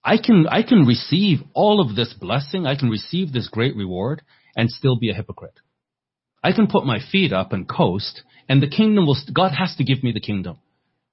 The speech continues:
And then the disappointment when suddenly the game is over. It's over now. And there's no redo. There's no replay. There's no "let's take back that goal and do it again."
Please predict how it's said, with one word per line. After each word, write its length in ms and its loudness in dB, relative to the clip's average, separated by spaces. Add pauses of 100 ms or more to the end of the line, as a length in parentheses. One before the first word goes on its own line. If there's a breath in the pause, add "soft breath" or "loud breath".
(220)
And 140 0
then 180 4
the 160 -6 (160)
disappointment 880 0 (680)
when 160 0
suddenly 680 2
the 80 0
game 240 4
is 100 4
over. 340 -2 (280)
It's 160 -8
over 300 4
now. 280 -6 (240)
And 140 2
there's 180 0
no 220 2
redo. 440 2
There's 220 -8
no 220 -2
replay. 720 -2 (240 loud breath)
There's 180 -6
no 120 0
"let's 220 -4
take 240 -2
back 220 -2
that 160 0
goal 320 -2
and 100 -4
do 140 -6
it 80 -4
again." 540 -2